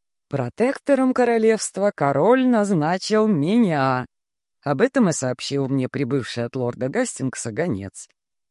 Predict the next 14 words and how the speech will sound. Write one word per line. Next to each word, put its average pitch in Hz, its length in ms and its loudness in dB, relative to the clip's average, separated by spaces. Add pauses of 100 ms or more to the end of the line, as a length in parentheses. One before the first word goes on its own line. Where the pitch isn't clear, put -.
Признаюсь, 151 800 -4
все 190 240 -4
эти 156 220 -6
дни 160 240 0
я 123 160 2
ожидал, 117 440 -2
что 139 240 -4
вот-вот 226 580 -2
из 131 160 -2
Лондона 160 540 2
ко 131 140 -2
мне 131 180 2
явится 131 500 -2
посольство, 117 800 -4